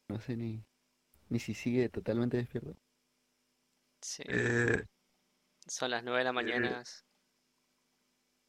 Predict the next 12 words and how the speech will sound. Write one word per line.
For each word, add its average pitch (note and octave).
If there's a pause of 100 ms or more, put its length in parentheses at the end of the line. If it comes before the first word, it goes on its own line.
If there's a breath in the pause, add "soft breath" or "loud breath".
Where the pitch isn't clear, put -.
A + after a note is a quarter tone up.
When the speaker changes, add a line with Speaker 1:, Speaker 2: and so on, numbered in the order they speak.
(480)
Speaker 2:
de B2+
un A#2
viernes A#2
Speaker 3:
Sí, B2
pero G#2+ (440)
Speaker 2:
y -
el C#3+
tipo A#2+
este A#2+
está A2+
más A2+
dormido. A2